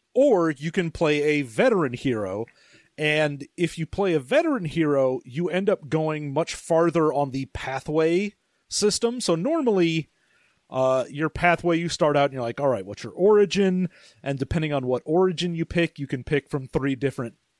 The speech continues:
uh, things that you were in your youth. And depending on what you pick there, you can pick a focus in life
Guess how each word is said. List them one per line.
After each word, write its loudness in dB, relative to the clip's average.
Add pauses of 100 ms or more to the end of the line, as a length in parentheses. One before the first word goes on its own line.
(100)
uh, -8
things -4
that -2
you -6
were -2
in -8
your -14
youth. 2 (320)
And -8
depending -4
on -8
what -6
you -8
pick -10
there, 4
you -2
can -8
pick -6
a -10
focus 0
in 0
life 2